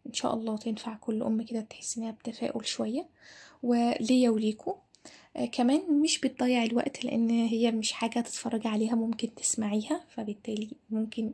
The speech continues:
يعني تعملي حاجات البيت أو أي حاجة و-، وفي نفس الوقت تسمعي.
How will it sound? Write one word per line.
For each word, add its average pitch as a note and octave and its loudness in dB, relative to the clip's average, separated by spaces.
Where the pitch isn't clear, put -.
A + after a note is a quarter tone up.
يعني G#3 -4
تعملي G#3+ -4
حاجات A3 -6
البيت A3+ 0
أو - -2
أي G#3+ -2
حاجة A#3 0
و-، D#4+ -2
وفي C4 -6
نفس B3 -6
الوقت B3 -6
تسمعي. - -6